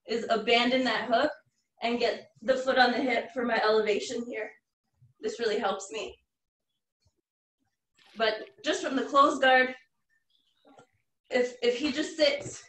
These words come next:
and doesn't wanna move, I don't do anything else. I just swim and find the foot. Look, I can, like, really mess up his base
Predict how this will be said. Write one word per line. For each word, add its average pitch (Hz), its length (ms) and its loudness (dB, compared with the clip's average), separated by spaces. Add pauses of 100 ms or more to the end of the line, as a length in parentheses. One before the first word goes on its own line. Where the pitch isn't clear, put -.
and 247 80 -6
doesn't 254 240 4
wanna 262 220 4
move, 254 340 2 (380)
I 233 60 -4
don't 277 160 2
do 262 80 -2
anything 262 440 -2
else. 254 240 2 (460)
I - 80 -2
just 262 300 -6
swim 262 360 2
and 214 140 0
find 262 300 2
the 247 60 0
foot. - 280 0
Look, 233 200 -2
I 233 100 0
can, 285 160 -2
like, 226 200 0 (680)
really 269 260 -2
mess 269 240 0
up 269 100 -2
his 269 180 0
base 240 440 2